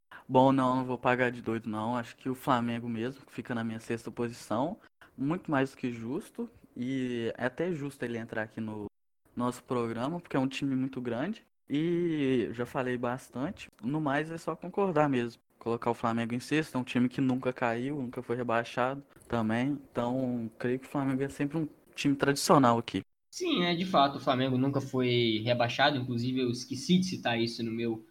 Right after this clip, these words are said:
Speaker 2: argumento. O Flamengo é um dos únicos times que nunca foi rebaixado, ao lado, inclusive, dos dois primeiros colocados,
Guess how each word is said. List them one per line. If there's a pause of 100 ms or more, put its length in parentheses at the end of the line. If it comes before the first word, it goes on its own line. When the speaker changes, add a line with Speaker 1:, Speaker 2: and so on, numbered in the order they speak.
Speaker 2:
argumento.
O
Flamengo
é
um
dos
únicos
times
que
nunca
foi
rebaixado,
ao
lado,
inclusive,
dos
dois
primeiros
colocados,